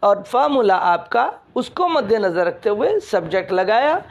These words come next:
then आपने had been लगाया, fourth form of verb आपकी chirping लग गई, चिर्प की इंग लगा दिया, आईएनजी लगा दिया, चिर्पिंग। कब से? वक्त के इजहार के लिए since yesterday,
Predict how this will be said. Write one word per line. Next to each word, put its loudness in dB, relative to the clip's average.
then 2
आपने 0
had -2
been -4
लगाया, 0
fourth 0
form 2
of -2
verb 0
आपकी -2
chirping -4
लग 0
गई, 0
चिर्प -4
की -4
इंग -6
लगा -2
दिया, -4
आईएनजी 0
लगा 2
दिया, -2
चिर्पिंग। -4
कब 2
से? -2
वक्त -4
के 0
इजहार 0
के -2
लिए 2
since -2
yesterday, 0